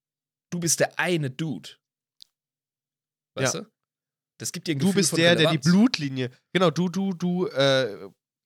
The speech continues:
Speaker 2: ja, du repräsentierst eine, ein, ein,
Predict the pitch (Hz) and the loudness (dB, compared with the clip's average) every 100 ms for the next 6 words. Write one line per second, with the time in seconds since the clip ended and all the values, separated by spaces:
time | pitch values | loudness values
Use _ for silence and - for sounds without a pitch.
0 | 151 175 156 131 120 156 - 139 131 123 | -4 -2 -2 -2 0 0 0 -4 -4 -2
1 | 180 - 135 131 127 - 120 120 - 113 | -2 0 -2 -2 -4 -4 -6 -8 -8 -10
2 | 117 90 | -10 -14